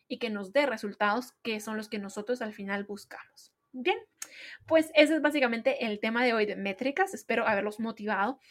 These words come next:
a utilizar una herramienta para medir sus métricas, a medir sus métricas. Si no quieren con herramienta, pues háganlo en un Excel a mano, como quieran. Pero la idea es medirlo para medir su estrategia de contenido y ver qué resultados les está o no dando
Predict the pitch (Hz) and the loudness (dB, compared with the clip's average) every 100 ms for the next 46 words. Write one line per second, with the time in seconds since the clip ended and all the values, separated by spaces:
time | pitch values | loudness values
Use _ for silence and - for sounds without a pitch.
0 | - _ - 220 226 220 214 202 202 233 | -20 _ 2 2 2 -2 -4 -2 0 0
1 | 285 240 214 214 214 214 202 196 277 320 | 2 0 0 -2 -2 -2 -2 0 0 0
2 | 208 202 196 214 247 247 240 - 214 202 | -4 -6 -6 -6 -6 -6 -6 -4 -4 -4
3 | 196 202 277 370 - 202 202 202 226 240 | -8 -2 0 0 -2 -8 -8 -6 -6 -6
4 | 226 202 220 285 285 302 285 214 196 214 | -6 -6 -2 2 2 2 2 2 0 0
5 | 294 294 185 208 262 208 226 233 - - | -2 -2 -2 0 0 -2 -2 -4 -6 -10
6 | 160 233 240 180 208 247 226 208 190 196 | -2 2 2 2 2 0 -2 -6 -10 -8
7 | 220 247 - - - - - - 226 233 | -6 -6 -6 -14 -16 -16 -8 0 4 6
8 | 240 294 339 254 269 285 277 240 214 262 | 8 8 6 2 2 2 2 0 -2 -4
9 | - - _ 240 233 233 240 269 302 294 | -10 -20 _ 2 4 2 0 0 0 2
10 | 285 262 254 240 233 214 214 262 240 - | 2 2 0 -2 -2 -4 -2 -2 -2 -4
11 | - 254 240 262 330 320 - 269 254 233 | -4 -2 2 4 2 0 0 0 -2 -6
12 | 208 226 226 226 - 220 240 220 214 - | -2 0 0 -4 -6 -2 -2 -4 -12 0
13 | 330 359 277 240 233 208 202 247 | 4 4 4 2 0 0 0 -4